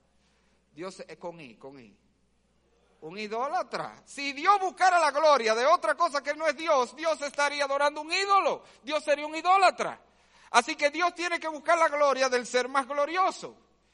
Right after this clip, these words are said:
Y cuando Él hizo así, miró en el universo, ¿a quién fue que encontró? A Él. Entonces Dios tiene que buscar su propia gloria para ser justo, para ser santo.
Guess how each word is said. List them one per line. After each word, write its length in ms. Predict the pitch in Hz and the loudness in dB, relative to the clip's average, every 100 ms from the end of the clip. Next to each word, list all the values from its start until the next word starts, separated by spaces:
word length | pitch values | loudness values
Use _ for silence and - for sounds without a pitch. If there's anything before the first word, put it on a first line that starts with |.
| _ | _
Y 120 | - 180 | -14 -6
cuando 280 | 220 214 | -6 -4
Él 60 | 254 | -6
hizo 180 | 302 285 | -4 -6
así, 200 | 262 269 | -6 -6
miró 280 | 254 247 247 | -6 -4 -4
en 100 | 240 | -4
el 100 | 233 | -8
universo, 600 | 220 220 190 165 175 220 _ _ _ _ _ _ _ _ _ | -8 -4 -4 -4 -12 -14 _ _ _ _ _ _ _ _ _
¿a 100 | 185 | -8
quién 200 | 196 240 | -6 -6
fue 100 | 226 | -6
que 80 | 214 | -10
encontró? 500 | 202 190 156 131 110 _ _ _ _ | -12 -14 -14 -16 -18 _ _ _ _
A 240 | 143 147 139 | -10 -8 -8
Él. 360 | 123 123 139 _ _ _ _ _ _ | -10 -14 -20 _ _ _ _ _ _
Entonces 320 | 139 139 147 | -20 -16 -16
Dios 180 | 143 143 | -14 -14
tiene 240 | 143 147 | -16 -16
que 80 | 143 | -16
buscar 300 | 151 156 156 | -16 -16 -16
su 140 | 151 | -18
propia 320 | 143 160 156 | -16 -14 -14
gloria 340 | 156 185 160 135 | -12 -8 -8 -10
para 240 | 147 147 | -14 -14
ser 140 | 156 160 | -14 -16
justo, 500 | 196 220 - 127 - _ _ _ _ _ | -16 -18 -20 -20 -20 _ _ _ _ _
para 180 | 160 156 | -6 -6
ser 220 | 147 160 | -6 -10
santo. 540 | 156 196 196 170 131 | -6 -6 -6 -10 -20